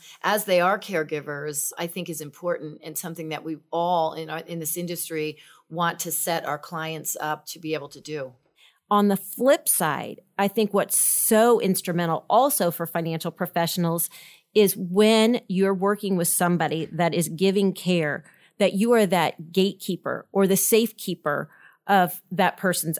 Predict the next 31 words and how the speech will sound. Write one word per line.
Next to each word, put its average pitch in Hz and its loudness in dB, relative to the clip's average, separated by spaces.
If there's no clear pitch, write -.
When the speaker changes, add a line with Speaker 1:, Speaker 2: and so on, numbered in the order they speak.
Speaker 2:
assets. - -4
Because 202 0
what 196 2
happens, 190 -2
and 180 -2
we 175 2
see 175 -2
in 170 2
record 185 2
numbers 175 2
in 170 0
this 160 0
country, - -4
whether 185 2
it's 175 -4
elder 202 2
abuse, 202 0
physically 254 2
or 180 0
financially, 175 0
when 185 2
people 233 0
start 196 0
to - -4
enter 170 0
a 180 -2
caregiving 180 0
situation, 160 -2
that 175 6
is 202 4
when 165 0